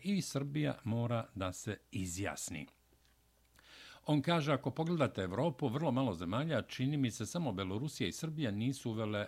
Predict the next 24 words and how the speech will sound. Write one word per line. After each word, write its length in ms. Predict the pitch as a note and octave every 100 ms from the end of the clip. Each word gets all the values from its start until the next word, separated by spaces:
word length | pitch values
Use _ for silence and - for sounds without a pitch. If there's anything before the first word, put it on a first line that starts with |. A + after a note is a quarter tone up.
| -
Rusiji 540 | F#2+ F#2 - - F#2 E2+
sankcije." 720 | - F#2 D#2 - - F2+ - _ - - - - - E2+
Dakle, 720 | F2 B2+ D#3 - G2 A#2+ F3+ - _ _ _ _ _ _ _ _ -
pitanje 400 | F3 F3 E3 D#3
je 140 | C3+
da 180 | G#2 C#3+
li 120 | E3
sankcijama 760 | C#3+ D#3 D#3+ - D#3+ D3+ D3 B2+ - - -
mogu 500 | A#2 C3+ C#3+ C3+ A#2+ -
uticati 680 | D3 - E3+ B2+ - A#2 G2
na 140 | F#2+
ponašanje 720 | - G2+ G2+ - G2+ F#2+ F#2+ - -
Rusije 580 | G#2 G#2 G2 - A#2+ F#2+
oni 260 | F#2+ F2+ -
koji 260 | F#2+ E2+
su 200 | - E2+ G2
uveli 300 | G#2 D3 C3+
sankcije, 720 | C#3 D3+ F3 - F3 C#3+ - -
ali 360 | B2+ D#3+ F#3
su 240 | C#3 - D3+
ih 200 | B2+ -
ipak 400 | C#3 C#3 B2+ B2+
uvele 440 | C#3+ E3+ D3+ B2+ -
jer 320 | B2 B2+ B2